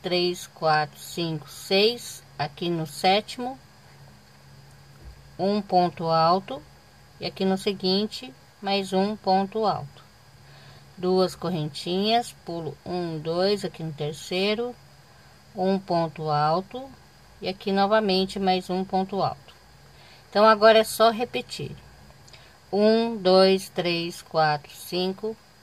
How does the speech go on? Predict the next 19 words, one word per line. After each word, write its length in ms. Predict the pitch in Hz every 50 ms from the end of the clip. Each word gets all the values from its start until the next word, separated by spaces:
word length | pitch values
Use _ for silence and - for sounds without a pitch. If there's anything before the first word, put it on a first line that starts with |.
| - -
seis 500 | - - - - - 185 185 185 190 -
correntinhas. 1000 | - - 190 196 196 196 190 - - 180 156 151 147 139 - - - - - - - - - - - - - - - -
Aqui 200 | - - - -
eu 80 | 190 180
vou 100 | 190 185
pular 420 | 190 - 196 190 175 170 160 160
novamente 840 | 165 170 180 190 196 196 196 185 175 165 170 170 175 180 180 - -
todo 880 | 170 - - 180 196 214 220 226 226 226 220 214 190 202 202 202 202 196
esse 280 | - - 180 185 - -
ponto, 600 | - - 160 156 165 175 196 208 - - 269 269 - - - -
vou 100 | 175 175
vir 220 | 170 185 190 185
aqui, 320 | 190 190 190 - - 147 143
ó, 180 | 135 131 139 151 - - - - - - - - - - -
tá? 240 | 180 175 185 208 220 - - -
No 140 | - 170 156
quinto 300 | - - 233 240 240 240
ponto 360 | - - 208 202 196 196 185
alto, 520 | 170 160 160 165 175 185 - - 240 247